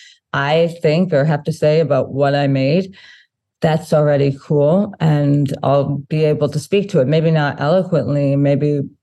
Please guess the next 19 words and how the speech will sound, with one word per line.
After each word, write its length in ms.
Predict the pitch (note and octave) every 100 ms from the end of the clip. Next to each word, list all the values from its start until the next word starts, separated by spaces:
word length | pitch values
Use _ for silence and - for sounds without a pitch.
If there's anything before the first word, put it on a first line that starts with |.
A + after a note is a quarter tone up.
| -
I'll 180 | -
have 160 | D#3+ C3
to 160 | - B2+
sort 300 | - C#3+ C3
of 240 | B2+ B2
figure 280 | - D#3+ C#3+
it 80 | C#3
out. 180 | E3+ D#3
I 60 |
mean, 100 | G#3+
there's 220 | A3 G#3+ A3
certain 280 | C4+ A3+
things 480 | G3+ G#3+ A3 F#3+ E3+
that 380 | - D#3 D#3 D3+ _ _ _ _ _ _ _ _
can't 240 | F#3+ F3+
be 120 | E3+ -
answered 540 | F3 F3+ - - - _ _ _
about 280 | - F3 D3+
why, 460 | D3+ D#3 D#3 D3